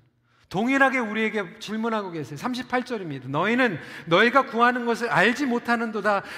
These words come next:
내가 마시는 잔을 너희가 마실 수 있으며 내가 받는 세례를 너희가 발-, 받을 수 있느냐? 영광의 잔과 세례를 받을 수 있느냐?" 이것이 무슨 뜻입니까?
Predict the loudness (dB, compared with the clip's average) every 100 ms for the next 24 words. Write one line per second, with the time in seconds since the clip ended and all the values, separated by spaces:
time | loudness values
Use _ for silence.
0 | 0 4 6 6 4 2 -4 0 0 0
1 | 2 4 6 6 4 2 -6 -6 -8 -4
2 | -2 2 4 4 4 2 0 -2 -2 -2
3 | 2 0 -2 -8 0 2 2 0 -4 -8
4 | -8 -10 -10 -8 -10 -12 -12 -12 -12 -14
5 | -18 _ _ _ _ _ _ _ _ _
6 | _ _ -2 0 2 2 2 0 -6 -8
7 | -6 -6 -8 -10 -10 -10 -12 -12 -12 -12
8 | -12 -14 -4 -4 -4 -8 -8 -8 -10 -12
9 | -10 -6 -8